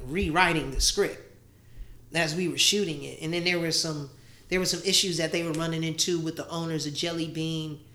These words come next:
where they didn't wanna license the name over to Warner Brothers for whatever reason. And so Warner Brothers was like, "Fuck you guys, we'll call it something else."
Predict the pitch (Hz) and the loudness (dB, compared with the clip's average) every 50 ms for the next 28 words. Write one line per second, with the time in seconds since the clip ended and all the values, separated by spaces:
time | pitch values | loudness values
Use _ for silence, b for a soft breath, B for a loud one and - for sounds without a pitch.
0 | b b b b b b b b 160 160 160 156 151 151 185 175 165 160 160 160 | b b b b b b b b -4 -2 -2 -2 -2 0 0 0 0 0 -2 -2
1 | 156 160 156 151 156 160 160 151 - 156 143 135 - 156 151 156 165 165 165 165 | -2 -2 -4 -4 -2 -2 -2 -2 -2 -2 -2 -4 -4 -4 -4 -4 -4 -2 -2 -2
2 | 156 151 151 156 151 156 156 143 147 156 160 160 160 147 - 156 151 147 151 147 | -2 -4 -4 -4 -4 -4 -4 -4 -4 -4 -4 -4 -4 -4 -4 -4 -4 -2 -2 -4
3 | 147 - 156 151 147 143 143 160 160 147 151 151 156 160 160 151 147 147 143 147 | -4 -4 -6 -6 -4 -4 -4 -4 -4 -4 -4 -4 -4 -4 -4 -6 -6 -8 -10 -10
4 | - - - - b b b b b b b b b b b b b b b 160 | -14 -18 -20 -20 b b b b b b b b b b b b b b b -2
5 | 165 160 160 156 156 151 151 151 151 143 - - 165 156 151 160 170 160 160 156 | 0 0 0 0 -2 -2 -4 -4 -4 -2 -2 0 0 0 0 -2 -2 -2 -2 -2
6 | 160 156 151 147 147 151 147 151 147 - - 165 160 - - 185 185 170 151 151 | -2 -2 -2 -2 -4 -4 -4 -6 -4 -4 -4 -4 -4 -4 -6 -6 -4 -2 -2 -2
7 | 147 147 156 156 160 160 156 - - - - - - - - 139 147 151 151 147 | -2 -2 -2 -2 -2 -2 -4 -8 -10 -10 -14 -18 -20 -20 -14 -8 -6 -4 -4 -4
8 | 135 - - 160 143 156 147 - - 160 156 156 156 170 175 156 151 156 - - | -4 -6 -8 -6 -6 -6 -6 -6 -8 -8 -8 -6 -4 -4 -4 -4 -4 -4 -6 -8
9 | - - | -8 -10